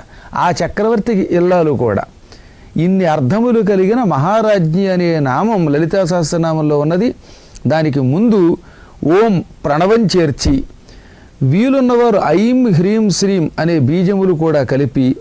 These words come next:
ఓం ఐం హ్రీం శ్రీం మహారాజ్ఞై నమః అని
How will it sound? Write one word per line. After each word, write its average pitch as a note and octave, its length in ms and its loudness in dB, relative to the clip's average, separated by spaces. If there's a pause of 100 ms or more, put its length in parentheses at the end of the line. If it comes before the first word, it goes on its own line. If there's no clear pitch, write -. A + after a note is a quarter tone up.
ఓం F#3 420 0
ఐం D#3+ 380 0
హ్రీం C#3+ 320 0
శ్రీం E3+ 360 -2 (720)
మహారాజ్ఞై D3+ 1000 0
నమః A#2 360 -2 (1040)
అని D3+ 320 -2